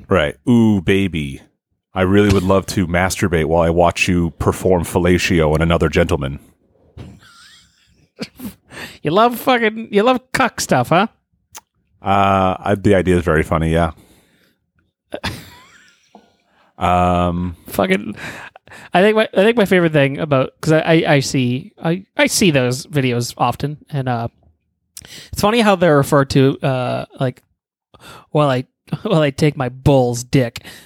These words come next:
Speaker 2: It's like, "My husband watches me take my bull's dick." It's like, "What?
Speaker 1: <laughs>
Speaker 2: Bull?"
Speaker 1: That the bailiff from Night Court?
Speaker 2: Yeah.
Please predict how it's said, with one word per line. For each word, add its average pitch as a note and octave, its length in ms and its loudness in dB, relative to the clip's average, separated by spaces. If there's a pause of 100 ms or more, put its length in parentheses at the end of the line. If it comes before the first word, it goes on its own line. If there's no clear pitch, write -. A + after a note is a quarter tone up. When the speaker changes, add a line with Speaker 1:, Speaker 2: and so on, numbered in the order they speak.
(140)
Speaker 2:
It's C#3 120 -6
like, B2+ 180 -4
"My E3 220 0
husband D#3+ 500 2
watches C#3+ 300 0
me C3+ 100 -2
take D3 180 0
my C3 120 -2
bull's B2+ 400 -2
dick." B2+ 240 -2
It's - 100 -8
like, C3 160 -6
"What? C4+ 200 2 (480)
Speaker 1:
<laughs> - 460 -20
Speaker 2:
Bull?" D4+ 360 2 (1300)
Speaker 1:
That A#2 180 -2
the G2+ 420 2
bailiff A#2+ 340 2
from G#2 180 -8
Night G#2+ 180 -2
Court? F#3 320 -6 (800)
Speaker 2:
Yeah. D#3 460 0